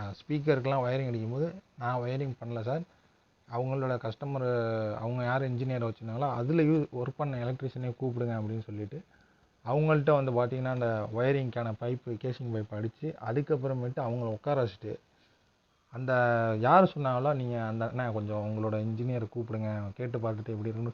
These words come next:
சொல்லிட்டோம்," அப்படின்னதுக்கப்புறம், அவங்க சொன்னதும் அதே தான் சொன்னாங்க. "அப்ப எனக்கு தெரியாம சொல்லிட்டேன்," அப்படின்னு சொல்லி சொன்னாங்க. So, இந்த கஸ்டமரு அவங்களும் வந்து பாத்தீங்கன்னா, "ஏங்க இப்படி நம்ம தெரியாம ஒருத்தவங்கள சொல்லக்கூடாதுல்ல?" அப்படின்னு சொல்லி, இந்த கஸ்டமர் முன்னாடியே சொல்லவும், "இல்ல சார், எனக்கு வந்து நானு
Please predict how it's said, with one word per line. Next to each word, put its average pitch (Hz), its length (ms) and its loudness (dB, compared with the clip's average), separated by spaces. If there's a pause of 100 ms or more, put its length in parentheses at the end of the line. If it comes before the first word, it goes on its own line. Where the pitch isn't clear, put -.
சொல்லிட்டோம்," 117 320 -2
அப்படின்னதுக்கப்புறம், 107 600 -4 (600)
அவங்க 175 280 6
சொன்னதும் 156 340 8
அதே 127 240 6
தான் 127 240 2
சொன்னாங்க. 110 280 -4
"அப்ப 104 240 -6
எனக்கு 117 200 -2
தெரியாம 123 440 -4
சொல்லிட்டேன்," 113 480 -6
அப்படின்னு 113 280 -6
சொல்லி 107 220 -8 (120)
சொன்னாங்க. 104 320 -4 (1000)
So, 120 120 -6
இந்த 117 380 2
கஸ்டமரு 131 640 0 (200)
அவங்களும் 123 500 -2
வந்து 120 80 -2
பாத்தீங்கன்னா, 120 420 -4 (1200)
"ஏங்க 135 300 -2
இப்படி 131 280 -2
நம்ம 123 420 -2
தெரியாம 135 440 -2
ஒருத்தவங்கள 117 340 -4
சொல்லக்கூடாதுல்ல?" 113 540 -2
அப்படின்னு 110 220 -4
சொல்லி, 107 240 -8 (680)
இந்த 113 200 -4
கஸ்டமர் 135 320 -2
முன்னாடியே 117 320 0
சொல்லவும், 113 480 -6
"இல்ல 113 160 -4
சார், 110 180 -4
எனக்கு 110 300 -2
வந்து 117 180 -2
நானு 113 220 -2